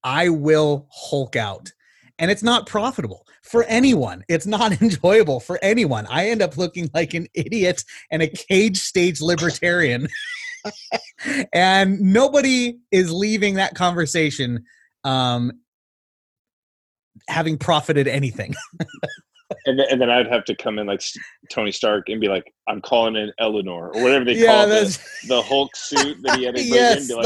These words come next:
Speaker 1: the
Speaker 2: "I gotta deal with
Speaker 1: Hulkbuster.
Speaker 2: you, Josh."
Speaker 1: <laughs> Yeah, the Hulkbuster. But see, the thing is, is, like, you're the one that gets me to Hulk out, and then you have to deal with the aftermath,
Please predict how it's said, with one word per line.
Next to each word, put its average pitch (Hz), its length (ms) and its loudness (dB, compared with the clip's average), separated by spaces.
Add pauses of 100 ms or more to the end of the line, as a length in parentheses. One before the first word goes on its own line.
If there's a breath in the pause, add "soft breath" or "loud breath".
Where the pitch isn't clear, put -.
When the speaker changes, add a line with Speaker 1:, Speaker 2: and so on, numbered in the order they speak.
(100)
Speaker 1:
the - 60 -4
Speaker 2:
"I 226 140 4
gotta 139 180 0
deal 156 260 2
with - 80 2
Speaker 1:
Hulkbuster. 170 120 2
Speaker 2:
you, 123 60 -6
Josh." 117 420 -4
Speaker 1:
<laughs> 220 200 -2
Yeah, 190 200 4
the 165 200 -2
Hulkbuster. 175 1000 -2
But 214 140 2
see, 254 140 2
the 226 120 4
thing 262 200 2
is, 214 100 0
is, 208 140 2
like, 196 140 2
you're 214 260 4
the 262 100 2
one 240 180 2
that 226 80 4
gets 208 200 0
me 202 80 2
to 175 80 4
Hulk 185 260 0
out, 175 280 4
and 175 160 0
then 190 140 2
you 202 120 2
have 196 160 2
to 170 80 2
deal 160 220 4
with 139 80 2
the 123 120 2
aftermath, 104 520 -4